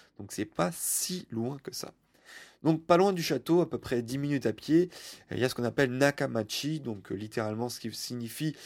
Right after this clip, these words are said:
le centre-ville, euh, et qui est en fait une rue composée de magasins et de restaurants, euh, d'époque, donc avec vraiment tous les bâtiments datant de l'ère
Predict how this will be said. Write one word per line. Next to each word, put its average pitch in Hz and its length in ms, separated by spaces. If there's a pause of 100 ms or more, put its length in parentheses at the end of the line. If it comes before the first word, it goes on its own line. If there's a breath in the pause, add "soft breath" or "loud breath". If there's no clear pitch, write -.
(180 loud breath)
le 139 180
centre-ville, 127 680 (400 loud breath)
euh, 104 260
et 120 140
qui 151 220
est 143 60
en - 160
fait 143 240
une 117 140
rue 131 400 (220 loud breath)
composée 123 400
de 117 100
magasins 123 640
et 127 100
de 120 100
restaurants, 113 640 (320 loud breath)
euh, 101 160
d'époque, 131 600 (360 loud breath)
donc 104 240
avec 101 300
vraiment 113 260
tous 127 140
les 123 80
bâtiments 123 580
datant 117 500
de 104 140
l'ère 113 320